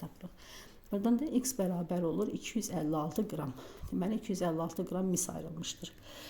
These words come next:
Və eynilə reaksiyaya, reaksiyada olan dəmirin, reaksiya nəticəsinə, e, reaksiyaya daxil olan dəmirin kütləsinin neçə qram artdığını hesablayaq.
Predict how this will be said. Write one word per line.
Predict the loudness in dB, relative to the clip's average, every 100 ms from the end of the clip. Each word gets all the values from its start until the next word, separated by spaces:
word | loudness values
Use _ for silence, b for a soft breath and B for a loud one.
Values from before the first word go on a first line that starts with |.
| B B 2
Və | 6 6
eynilə | 6 4 6 6 4 6 6 6 6
reaksiyaya, | 4 4 4 6 10 12 12 B B B
reaksiyada | 4 6 6 6 6
olan | 6 6
dəmirin, | 6 6 4 4 2
reaksiya | 4 2
nəticəsinə, | 2 0 2 2 0 B B B B
e, | 2 2 6 6
reaksiyaya | 6 4 4
daxil | 4 4
olan | 4 6
dəmirin | 6 6 8 6 4
kütləsinin | 2 4 6 6 6
neçə | 2
qram | 2 2 0
artdığını | -4 0 0 0
hesablayaq. | -4 -6 -6 -10 -14 B